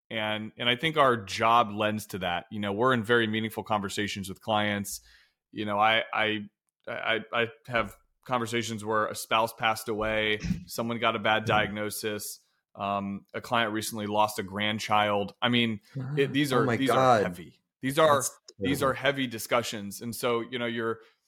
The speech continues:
Speaker 1: and some of 'em aren't, some of 'em aren't that, that heavy, but y-, you know, all day long, if, if, you know, you have a meeting where it's just, you know, or a day where it's meeting after meeting, all day long, you're, for me, this is the world according to me, I, I'm, I'm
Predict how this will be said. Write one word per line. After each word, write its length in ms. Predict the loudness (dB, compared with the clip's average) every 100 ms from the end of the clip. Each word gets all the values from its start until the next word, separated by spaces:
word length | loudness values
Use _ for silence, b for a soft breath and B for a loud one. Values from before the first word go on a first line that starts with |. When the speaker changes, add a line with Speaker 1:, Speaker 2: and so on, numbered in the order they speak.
| b -2
Speaker 1:
and 160 | -2
some 180 | 2 4
of 120 | 4
'em 140 | 2 2
aren't, 240 | 2 0 -6
some 180 | -4 -2
of 100 | 0
'em 60 | 2
aren't 200 | 0 2
that, 200 | 0 0
that 160 | -4 -2
heavy, 260 | -2 -4 -4
but 260 | -2 -4 -4 -18
y-, 100 | -18
you 100 | -10
know, 140 | -8 -6
all 340 | 2 4 4 4
day 200 | 4 4
long, 540 | 6 4 2 -4 -10 -10
if, 160 | -8 -8 -10
if, 280 | -12 -12 -14
you 120 | -8
know, 80 | -4
you 120 | 0
have 80 | 0
a 60 | 2
meeting 300 | 2 2 2
where 120 | 0
it's 100 | 0
just, 180 | -6 -12 _ _
you 100 | -12
know, 60 | -6
or 220 | -2 -2
a 60 | 2
day 160 | 2
where 100 | 4
it's 120 | 2 0
meeting 180 | 0
after 160 | 0 0
meeting, 360 | -2 0 0 0
all 200 | 2 4
day 140 | 6 6
long, 360 | 6 6 2 -4 b b b -2
you're, 320 | 0 0 -2 _ -6
for 160 | 0
me, 320 | 2 2 0 -4
this 160 | -6 -2
is 300 | -2 -4 -6
the 100 | -4
world 200 | 2 2
according 240 | 2 0 2
to 60 |
me, 220 | 2 0
I, 300 | 0 -2 2 0
I'm, 260 | 0 -6 _ -4
I'm 440 | -2 0 -2 -8